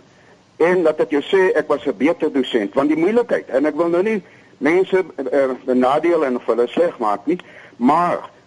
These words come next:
gewoonlik is dit die beste studente wat daar inskryf vir bekom, wat vorder van senior, van lector na senior lector en uiteindelik na professor en selfs dekaan,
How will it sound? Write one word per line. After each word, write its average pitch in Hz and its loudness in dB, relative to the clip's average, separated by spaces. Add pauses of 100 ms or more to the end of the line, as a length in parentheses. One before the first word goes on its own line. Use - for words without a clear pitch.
(140)
gewoonlik 226 0
is 175 -2
dit 165 0
die 147 0
beste 175 0
studente 151 -2
wat 139 0
daar 131 -4
inskryf 156 -2
vir 117 -2
bekom, 113 -4 (380)
wat 151 -2 (100)
vorder 190 2 (120)
van 127 -2 (640)
senior, 196 2
van 135 0
lector 180 0
na 165 0
senior 185 0
lector 165 0
en 135 -2
uiteindelik 175 0
na 123 0
professor 170 -2
en 123 -4
selfs 131 -2
dekaan, 180 -2